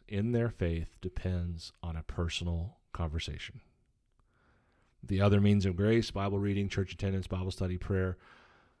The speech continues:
they're all working, but they're not finishing. They're not getting that final little bit without someone else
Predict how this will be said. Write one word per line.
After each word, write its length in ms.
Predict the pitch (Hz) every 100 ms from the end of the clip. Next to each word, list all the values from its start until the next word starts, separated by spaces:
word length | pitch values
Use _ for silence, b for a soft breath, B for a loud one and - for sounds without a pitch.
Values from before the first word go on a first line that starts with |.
| -
they're 340 | - 95 101 98
all 220 | 104 107
working, 720 | 127 151 - 101 92 101 117 - b b b b b b b b _ _ _ _ _ _
but 180 | 98 -
they're 120 | 95
not 360 | 92 98 101 - _ _ _ _ _ _ _ _ _ _ _ _ _
finishing. 760 | 107 101 92 - 90 82 80 87 _ _ _ _ _ _ _ _ -
They're 100 | 95
not 260 | 95 92
getting 320 | 98 98 95 92
that 200 | 90 -
final 420 | - 95 95 95
little 220 | 95 92
bit 340 | 80 90 85 - _ b b b b b b
without 720 | 95 - - 113 104 90 -
someone 440 | - - 107 101
else 560 | 87 98 90 85 - -